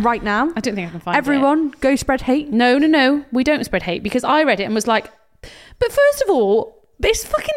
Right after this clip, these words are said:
Speaker 2: first, first of all, it's TikTok. Second of all, it's an oyster video. Why are you coming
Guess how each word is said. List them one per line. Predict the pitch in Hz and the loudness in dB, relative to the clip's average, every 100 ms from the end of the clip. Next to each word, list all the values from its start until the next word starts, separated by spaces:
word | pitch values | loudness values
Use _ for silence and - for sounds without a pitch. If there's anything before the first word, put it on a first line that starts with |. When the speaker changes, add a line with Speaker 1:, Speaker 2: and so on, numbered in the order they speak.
| - | -2
Speaker 2:
first, | - 605 - | 2 2 0
first | - - 659 679 | -8 -2 0 0
of | 403 | 0
all, | 269 | 0
it's | - | 0
TikTok. | - 440 - 190 - - - | -2 -4 -2 -2 -2 -12 -14
Second | - 523 466 | -6 -4 0
of | |
all, | 415 | 0
it's | 349 | 0
an | 427 | 2
oyster | 415 - - | 2 2 -2
video. | 349 233 208 190 190 - - | -2 0 0 0 0 -4 -2
Why | 370 453 605 | 2 2 2
are | |
you | 605 - | -2 -2
coming | - 508 | 0 0